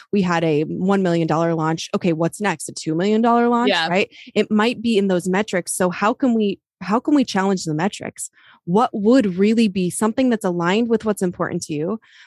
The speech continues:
Speaker 1: but also feel like it's a step and a reach without holding yourself accountable or, or, like, prisoner to
Speaker 2: Yeah.
Speaker 1: those numbers? You know what I mean?
Speaker 2: Yeah.
Speaker 1: So what would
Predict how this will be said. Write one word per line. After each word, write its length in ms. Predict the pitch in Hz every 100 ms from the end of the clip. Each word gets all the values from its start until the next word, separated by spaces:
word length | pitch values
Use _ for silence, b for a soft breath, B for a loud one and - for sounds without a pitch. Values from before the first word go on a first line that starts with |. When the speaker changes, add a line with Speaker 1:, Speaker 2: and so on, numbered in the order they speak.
| B
Speaker 1:
but 100 | 226 -
also 400 | 208 247 - 214
feel 240 | - 190
like 160 | 185 175
it's 180 | - -
a 60 |
step 300 | - - 165 -
and 100 | 165
a 60 | 160
reach 420 | 151 139 - - _ _ _ _ _ -
without 520 | 208 233 - 240 269
holding 420 | - 240 254 233
yourself 520 | 202 180 - 170 170 - -
accountable 440 | 196 - 220 196 -
or, 160 | 190 -
or, 220 | 196 196
like, 280 | 180 170 -
prisoner 600 | - 262 269 202 151 175 - _ _ _
to 140 | - 214
Speaker 2:
Yeah. 220 | 277 269
Speaker 1:
those 260 | 208 196 180
numbers? 600 | 165 165 - - - - _
You 100 | 202
know 60 | 185
what 80 | 175
I 60 | 170
mean? 320 | 170 185 247 B B B
Speaker 2:
Yeah. 160 | 202
Speaker 1:
So 160 | 190 170
what 200 | 226 277
would 200 | 269 220